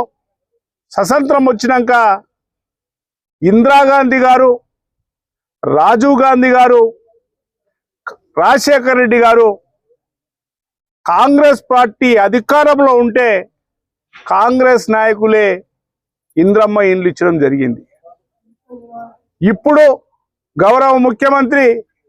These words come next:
రేవంత్ రెడ్డి గారు, బట్టి విక్రమార్క గారు, అదేవిధంగా ఈ ఇన్ఛార్జి మంత్రి శ్రీధర్ బాబు గారు,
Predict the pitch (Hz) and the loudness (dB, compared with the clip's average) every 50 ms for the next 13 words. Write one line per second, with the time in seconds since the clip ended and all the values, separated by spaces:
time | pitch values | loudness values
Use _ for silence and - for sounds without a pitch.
0 | _ _ _ _ _ _ _ _ _ _ _ _ _ _ _ _ - 147 165 208 | _ _ _ _ _ _ _ _ _ _ _ _ _ _ _ _ -4 -2 -2 0
1 | 254 277 277 269 240 269 269 262 233 262 262 262 269 277 285 277 262 - _ _ | 0 0 0 -2 -2 -2 -2 -2 0 0 0 2 2 2 2 0 -2 -4 _ _
2 | _ _ _ _ _ _ _ _ _ _ _ _ _ _ _ _ _ _ _ _ | _ _ _ _ _ _ _ _ _ _ _ _ _ _ _ _ _ _ _ _
3 | - 190 202 - - 254 254 247 214 - 285 277 269 269 262 254 233 269 262 262 | -6 -6 -4 -2 -2 -2 -2 -2 -2 -2 0 0 0 0 0 0 0 0 0 2
4 | 262 269 277 285 277 262 - _ _ _ _ _ _ _ _ _ _ _ _ _ | 2 2 2 2 0 0 -4 _ _ _ _ _ _ _ _ _ _ _ _ _
5 | - 143 185 240 254 262 254 247 247 247 240 247 254 247 240 233 214 220 233 _ | -4 -2 0 2 2 2 2 2 2 0 2 2 0 0 0 0 -2 -2 -6 _
6 | _ _ _ _ _ _ _ _ _ _ _ _ _ _ _ _ _ _ 170 196 | _ _ _ _ _ _ _ _ _ _ _ _ _ _ _ _ _ _ -2 0
7 | 226 226 214 202 196 214 202 - 254 254 254 214 240 233 233 226 208 214 220 214 | 0 0 0 0 -2 -2 -2 0 0 0 0 0 0 0 0 -2 -2 -2 -2 -2
8 | - - 202 214 220 226 226 220 202 220 214 208 214 208 202 202 208 208 196 | -2 -2 -2 0 0 0 0 0 0 0 0 2 2 2 2 2 2 2 0